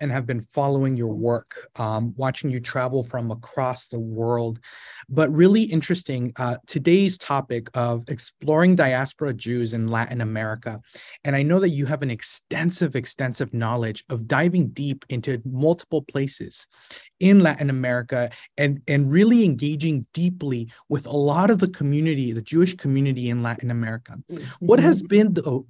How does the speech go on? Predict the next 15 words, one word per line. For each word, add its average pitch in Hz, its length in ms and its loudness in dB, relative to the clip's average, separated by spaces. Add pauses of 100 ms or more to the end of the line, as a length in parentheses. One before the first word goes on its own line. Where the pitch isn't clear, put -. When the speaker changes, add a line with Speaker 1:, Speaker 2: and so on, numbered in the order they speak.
(120)
Speaker 1:
the 151 260 0
biggest 226 460 2
shock - 640 0
and 151 140 -2
surprise 131 640 0
to - 160 -4
you 117 420 -2 (240)
from 156 240 2
visiting, 180 720 4
um, 123 400 -2 (320)
different 220 400 0
communities 147 500 -2
across 139 720 -2
Latin 127 280 -4
America? 120 500 -4